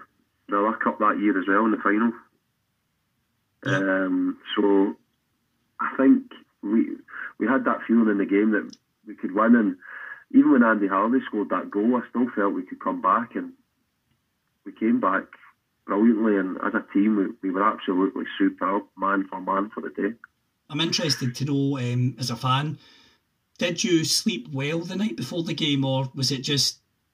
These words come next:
Speaker 2: such excitement that it was hard to sleep?
Speaker 1: No,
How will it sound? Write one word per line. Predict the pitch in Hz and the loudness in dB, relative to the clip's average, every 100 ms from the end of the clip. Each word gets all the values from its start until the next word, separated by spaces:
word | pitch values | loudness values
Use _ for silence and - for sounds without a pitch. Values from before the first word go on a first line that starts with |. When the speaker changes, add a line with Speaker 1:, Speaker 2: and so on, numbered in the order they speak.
| _ | _
Speaker 2:
such | - 170 143 | -6 -4 -2
excitement | 139 - 139 139 135 | -2 0 0 0 -2
that | 127 | -2
it | 120 | -2
was | 120 117 | -2 -2
hard | 135 127 | -2 -4
to | |
sleep? | 131 - 143 - _ _ _ _ _ _ _ _ _ _ _ _ _ _ _ _ _ - | -4 -4 -6 -8 _ _ _ _ _ _ _ _ _ _ _ _ _ _ _ _ _ -4
Speaker 1:
No, | 143 247 | 2 2